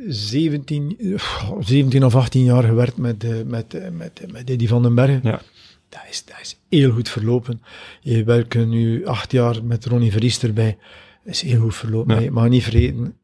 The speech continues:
Speaker 1: we hebben het al wat neergezet, hè. We spelen vijftien jaar onafgebroken in eerste klasse. Ik denk dat we naast de top vijf de ene ploeg zijn die zo lang in eerste klasse speelt.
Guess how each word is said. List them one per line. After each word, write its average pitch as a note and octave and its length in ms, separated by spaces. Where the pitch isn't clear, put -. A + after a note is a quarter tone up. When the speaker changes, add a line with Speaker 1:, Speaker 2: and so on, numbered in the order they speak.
Speaker 1:
we - 160
hebben A2+ 140
het A2 100
al A#2 100
wat A2 140
neergezet, A2 480
hè. C#3 120
We C3 100
spelen A2+ 440
vijftien A#2+ 360
jaar A#2 220
onafgebroken A#2 680
in A2+ 120
eerste A2 260
klasse. A#2 320
Ik A2+ 80
denk A2+ 180
dat A2 140
we G#2+ 140
naast B2+ 320
de A#2 80
top B2 180
vijf A#2+ 500
de D#3+ 140
ene C#3+ 340
ploeg B2+ 220
zijn A#2+ 220
die A2+ 120
zo B2+ 220
lang B2 180
in A2+ 60
eerste A#2+ 260
klasse - 280
speelt. - 380